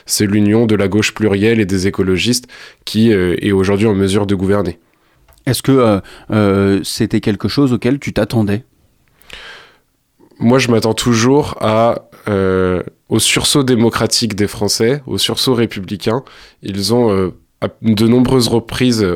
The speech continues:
Speaker 1: refusé de céder le pouvoir à l'extrême droite, donc je ne suis jamais surpris par l'intelligence des Français.
Speaker 2: Le Nouveau Front Populaire se réunit en ce moment même,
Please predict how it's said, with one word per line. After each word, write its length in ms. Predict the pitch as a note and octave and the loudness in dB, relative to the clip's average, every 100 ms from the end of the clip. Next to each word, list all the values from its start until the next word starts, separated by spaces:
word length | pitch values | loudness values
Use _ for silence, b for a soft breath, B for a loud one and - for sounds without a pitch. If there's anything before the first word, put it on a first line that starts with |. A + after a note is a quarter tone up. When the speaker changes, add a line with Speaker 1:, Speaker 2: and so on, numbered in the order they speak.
| - | -2
Speaker 1:
refusé 500 | A#2 A2+ A#2 G#2+ A#2 | -2 -2 0 0 0
de 100 | G#2+ | 0
céder 280 | - G#2+ | 0 0
le 40 | G#2 | -2
pouvoir 360 | - G#2+ G#2+ | 0 0 2
à 80 | G2+ | 2
l'extrême 300 | F#2+ - G2+ | 0 -2 -2
droite, 280 | F#2 A#2 B2 B B B | 0 -2 -4 B B B
donc 120 | F#2 G#2+ | -4 0
je 100 | A2 | 0
ne 60 | |
suis 160 | - G#2 | 0 0
jamais 260 | A2 A2+ | 2 2
surpris 340 | A#2 A2+ - A#2 | 0 -2 -2 -2
par 140 | G#2 | 0
l'intelligence 540 | G2 G2 G2+ F#2 G2+ F#2+ | -2 0 -2 0 -2 -2
des 80 | |
Français. 380 | F#2 F#2 - D#2 - _ _ _ _ | -4 -6 -8 -8 -12 _ _ _ _
Speaker 2:
Le 380 | B2 A#2 A#2 A2+ | 0 4 4 4
Nouveau 260 | A#2+ C#3 F3 | 4 2 0
Front 220 | - C#3+ | -2 -2
Populaire 520 | A#2+ - A#2 C#3 D#3+ | -2 -2 0 0 -2
se 140 | - | -4
réunit 340 | A2 G#2+ A2 C#3+ | 0 2 2 2
en 120 | - C3+ | 0 0
ce 140 | - | 2
moment 200 | C#3+ C3 | 2 4
même, 320 | G#2+ F#2+ A#2 | 2 0 -4